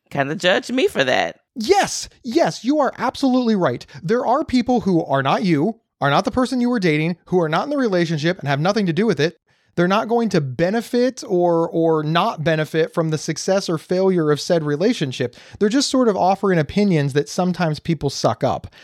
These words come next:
Speaker 2: And for this gentleman, the, the people around him could say that, "Well, she doesn't like you because you're a vegan. She discriminated against you because you're a vegan," or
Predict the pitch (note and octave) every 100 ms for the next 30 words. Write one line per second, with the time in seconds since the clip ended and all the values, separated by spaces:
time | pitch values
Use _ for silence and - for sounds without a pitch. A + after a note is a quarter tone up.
0 | - - F3 F3+ F3+ - _ _ - A3+
1 | G#3+ G3+ F#3 E4+ - A#3 F3+ D#3 D3 D3
2 | F#3+ F3+ F3+ F#3 - C#4+ E4 A#3+ D#3+ F3
3 | C4+ D#4+ E3+ D3+ - F3+ C#3+ - C#4+ C#4
4 | D3+ C#3+ C#3+ C#3 - - _ - E3+ -
5 | A3+ G#3 F3 D#3 E3+ E3+ D#3 C#3+ C#3+ C3
6 | C3 B2 B2 G3 D#3 B2 - B2+ - -
7 | F3+ E3+ C#3+ C3+ B2+ A#3 E3+ C#3 D#3 D#3
8 | - C#3 C#3 C#3 C3 B2+ A#2+ D3 G3 D#3
9 | C3+ B2+ B2+